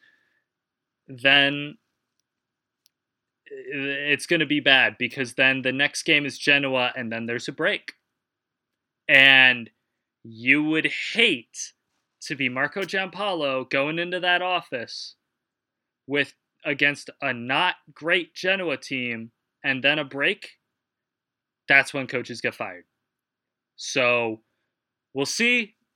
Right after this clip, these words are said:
Again, let's hope we have a clue better than against Inter. Uh, more of those last fifteen minutes of the first half. That's what we need. And we need more Leao. Um, and for the final time, no Conti,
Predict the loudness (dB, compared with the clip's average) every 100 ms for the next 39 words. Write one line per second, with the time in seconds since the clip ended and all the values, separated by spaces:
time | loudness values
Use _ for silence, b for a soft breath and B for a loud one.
0 | -10 0 0 0 -4 _ _ _ _ _
1 | _ _ _ -6 -4 -2 -2 -2 0 0
2 | 0 -6 -8 -4 -2 -2 -4 -8 -20 -20
3 | _ _ 0 2 2 -2 -6 -8 -12 -18
4 | _ _ _ -8 -4 -4 -4 -6 -6 -6
5 | -6 -6 -6 _ _ _ _ -12 -10 -8
6 | -4 -2 -2 -2 -4 -2 -4 -4 -8 -6
7 | 0 0 2 2 2 0 -6 -6 -6 -8
8 | -4 -6 -2 -2 -4 -8 -8 -6 -4 -6
9 | -4 0 0 -2 -10 _ -14 -8 -8 -6
10 | -6 -6 -4 -4 0 0 2 0 -4 -10
11 | b b -8 -2 0 0 -4 -10 _ _
12 | 0 2 0 -2 -10 -4 -2 -2 -4 -2
13 | -2 -2 _ _ -4 -4 -2 -4 -2 -4
14 | -4